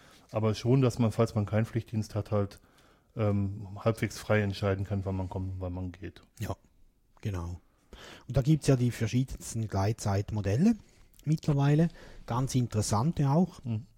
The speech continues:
Speaker 2: Zum Teil, äh, gibt es auch solche Möglichkeiten dort, wo gar kein Modell besteht, wo man's einfach bilateral so abmachen kann miteinander. Und was es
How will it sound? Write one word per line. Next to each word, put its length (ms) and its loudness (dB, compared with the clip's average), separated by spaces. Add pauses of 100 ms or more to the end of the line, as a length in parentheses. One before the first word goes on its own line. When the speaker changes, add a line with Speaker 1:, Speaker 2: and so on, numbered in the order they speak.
(800)
Speaker 2:
Zum 220 -2
Teil, 380 4 (360)
äh, 160 2
gibt 320 -2
es 100 0
auch 180 2
solche 600 0 (720)
Möglichkeiten 1000 4 (320)
dort, 300 0
wo 80 0
gar 220 0
kein 200 -2
Modell 340 -2
besteht, 680 0 (200)
wo 120 -6
man's 220 -4
einfach 380 -4
bilateral 800 4
so 220 0
abmachen 520 -2
kann 340 0 (540)
miteinander. 640 2 (680)
Und 420 6 (640)
was 300 0
es 200 0